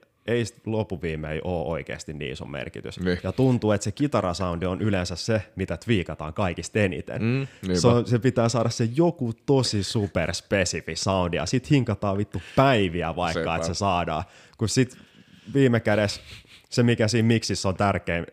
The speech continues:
Speaker 1: että siellä kuuluu ne voksut
Speaker 2: Mm.
Speaker 1: ja rummut hyvin.
Speaker 2: Niin, niinpä,
Speaker 1: Kyllä niinku
Speaker 2: niinpä.
Speaker 1: autoskin, jos sä ajat,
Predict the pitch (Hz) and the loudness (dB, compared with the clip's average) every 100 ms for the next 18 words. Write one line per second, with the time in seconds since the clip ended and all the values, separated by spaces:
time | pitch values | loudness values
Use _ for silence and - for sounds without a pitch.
0 | _ 90 85 92 85 - 85 85 82 90 | _ -8 -4 -2 -2 -4 -4 -2 -4 -6
1 | 87 95 104 92 80 80 71 50 - 95 | 0 2 2 0 -4 -6 -8 -10 -10 -8
2 | 57 92 82 82 85 131 139 143 151 151 | -6 -2 0 0 2 4 4 4 4 6
3 | 131 117 - 110 104 - 110 107 95 - | 4 2 0 0 0 2 2 2 0 -4